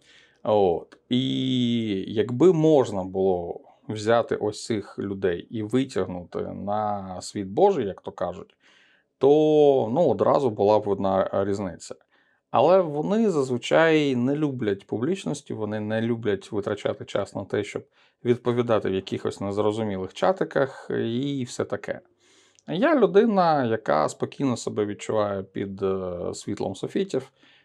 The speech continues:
яка може зробити навчання базовим якимось речам, ну і все таке. Тобто я зручна людина, яку можна отак от виставити, сказати, що це найкращий спеціаліст,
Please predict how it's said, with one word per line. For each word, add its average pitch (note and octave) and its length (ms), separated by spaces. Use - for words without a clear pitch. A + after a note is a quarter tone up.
яка A2 260
може G#2+ 580
зробити G2 840
навчання G2 540
базовим F2 640
якимось F#2+ 460
речам, E3 580
ну F#3 200
і C3 400
все - 260
таке. - 340
Тобто - 280
я E3 280
зручна C#3 460
людина, F#3 360
яку C3+ 240
можна C3 380
отак G2+ 300
от - 80
виставити, D#3 520
сказати, A#2 460
що - 160
це - 180
найкращий G#2+ 540
спеціаліст, G3+ 760